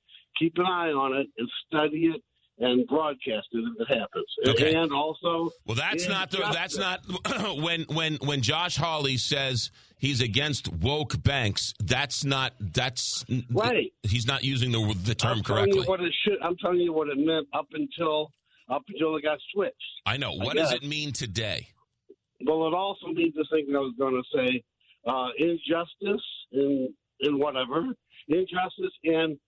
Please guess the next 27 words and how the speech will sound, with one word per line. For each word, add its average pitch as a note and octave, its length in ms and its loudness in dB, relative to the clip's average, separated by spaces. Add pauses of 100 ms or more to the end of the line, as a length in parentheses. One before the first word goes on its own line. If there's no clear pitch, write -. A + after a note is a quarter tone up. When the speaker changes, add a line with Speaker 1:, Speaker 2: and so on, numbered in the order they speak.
(420)
Speaker 1:
please G#3+ 520 2
include F#3 680 0 (160)
people F3+ 440 0 (460)
that D3+ 120 2
are D3 160 2
different F3 400 -2
than B2+ 220 2 (100)
everyone B2+ 400 2
else. G#2 220 -2 (500)
It, D#3+ 180 4 (260)
it D3 200 0
means E3+ 320 0
all E3+ 400 2
inclusive. D#4+ 720 -4 (440)
Just F3 240 0
include E3 500 2
as C#3+ 80 -4
much. C#3+ 240 0
Include D#3 380 2
Speaker 2:
Well, G3+ 220 4
if, C#3+ 240 -4
if C#3 220 0
that's, E3 440 0
Speaker 1:
no, D#4+ 100 4
no. D3+ 40 -4 (100)
Speaker 2:
if, D#3+ 220 0
if, D#3 140 -2